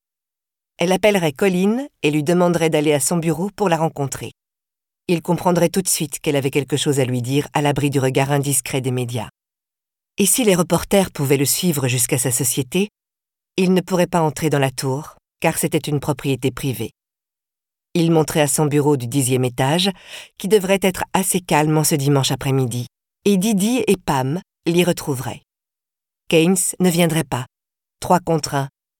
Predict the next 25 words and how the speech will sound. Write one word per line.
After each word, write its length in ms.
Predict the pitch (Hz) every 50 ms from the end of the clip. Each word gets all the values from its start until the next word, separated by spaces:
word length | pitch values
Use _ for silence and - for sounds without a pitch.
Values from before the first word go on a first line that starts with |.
| _ -
ça 80 | - 175
aurait 100 | 165 165
été 280 | 160 185 165 - - 170
un 120 | 151 147
dispositif 680 | 139 147 - - 175 151 135 151 139 - - 156 - -
trop 160 | - - 170
menaçant 520 | 160 151 151 151 147 139 - - 147 139
pour 200 | 135 - 139 139
le 80 | 135 135
genre 220 | 120 135 131 131
de 100 | 123 139
questions 460 | 127 - 143 131 - - - 151 131
qu'ils 260 | 120 - - 139 127 139
avaient 160 | 127 123 131
besoin 300 | 120 139 120 - 127 120
de 100 | 117 113
poser. 460 | - - 120 113 104 110 104 - - _ _ _ _ _ _ _ _ _ _ _ _ _ _ _ _ _ _ _ _ _ _ _ _ _ _ _ _ -
Keynes 240 | 226 233 247 269 277 - -
ne 80 | 254 214
protesta 460 | - - 202 - 190 170 - 156 135
pas, 220 | - - 98 - - _ _ _ _ _ _ _ _ -
hocha 240 | 160 147 - 160 143
simplement 480 | - - 151 135 151 151 139 131 131
la 120 | 123 120 117
tête. 380 | - - - - - _ -